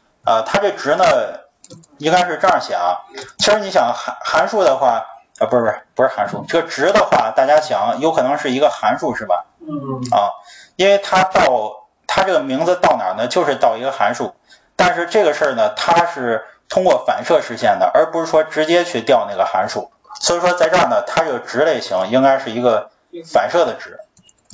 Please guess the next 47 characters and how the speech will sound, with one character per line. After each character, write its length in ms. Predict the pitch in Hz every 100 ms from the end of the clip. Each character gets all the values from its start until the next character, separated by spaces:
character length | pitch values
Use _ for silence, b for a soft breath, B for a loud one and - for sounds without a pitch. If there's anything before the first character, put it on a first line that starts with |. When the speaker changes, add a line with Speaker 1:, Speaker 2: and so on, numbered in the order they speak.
| _ -
Speaker 1:
啊， 120 | -
就 140 | - -
是 200 | - 147
一 80 | 147
个 160 | 160 147
reflect 680 | 135 117 - 110 - 101 101
的 320 | - - - _ _ - -
值， 180 | 95 92 - _ _ _ -
啊， 100 | -
这 100 | -
么 100 | 175
去 140 | 127 113
定 200 | 104 95
义。 160 | 95 - _ _ _ _ _ _ - - _ - _ _ _ _ -
啊， 140 | - -
这， 340 | - 170 151 -
这 160 | 202 143
个 260 | 113 110
是 220 | 110 120
它 240 | 113 151 151
源 180 | 147 147
码 180 | 135
也 200 | 127 101
是 80 | 113
这 80 | 127
样 140 | 113 -
去 120 | 110
搞 200 | - -
的 80 | -
啊。 240 | - - - _ B B B 135 269 _ _ _ _ _ _
呃， 200 | 117 127
也 160 | 139 156
就 80 | 185
是 60 |
说 120 | 208
呢， 300 | 208 202 - -
它 220 | 180 185
通 240 | - 202
过 100 | 175
这 140 | 151 147
个 80 |
函 240 | 131 131 127
数 100 | 139
名 400 | 113 107 123 - _ _ _
去 240 | - 156 147
调 240 | 156 151
用， 260 | 165 -